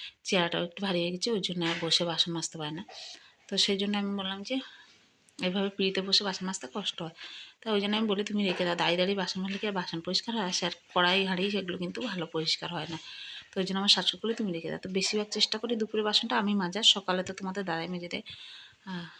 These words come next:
আমার দেওর বলছিল কয়েকদিনের জন্য কি একটা কাজের লোক রেখে দিই, যে বাসন মাজা, ঘর মোছা করে দেবে। সত্যি কথা বলতে কি, আমাদের মতন মধ্যবিত্ত ঘরে কাজের লোক রাখাটা একটু বেশি ফুটানি হয়ে যায়, তাই না? কষ্ট মষ্ট করে হলেও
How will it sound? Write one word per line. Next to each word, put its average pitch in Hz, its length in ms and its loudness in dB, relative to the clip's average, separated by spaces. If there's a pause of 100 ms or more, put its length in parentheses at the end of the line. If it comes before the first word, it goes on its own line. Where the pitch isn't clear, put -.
(100)
আমার 220 180 0
দেওর 208 220 4
বলছিল 202 360 0 (220)
কয়েকদিনের 180 400 0
জন্য 185 200 -2
কি 190 120 -6 (280)
একটা - 240 -10
কাজের 175 300 0
লোক 180 160 2
রেখে 175 180 -6
দিই, 180 120 -6
যে 180 120 0
বাসন 180 560 2 (600)
মাজা, 180 220 0
ঘর 175 240 -2
মোছা 175 280 -4
করে 175 200 -4
দেবে। 170 180 -6 (540)
সত্যি - 340 -6
কথা 190 200 -2
বলতে 220 240 -2
কি, 214 160 -8 (360)
আমাদের 165 320 -2
মতন 208 200 0
মধ্যবিত্ত 185 460 -2
ঘরে 208 320 -2 (420)
কাজের 175 300 -4
লোক 185 180 -4
রাখাটা 202 320 -4
একটু - 320 -10
বেশি 202 340 2
ফুটানি 175 480 -4
হয়ে 160 200 -4
যায়, 160 180 -4 (460)
তাই 175 160 -4
না? 214 200 -4 (840)
কষ্ট - 280 0
মষ্ট 190 280 2
করে 240 160 2
হলেও 202 220 2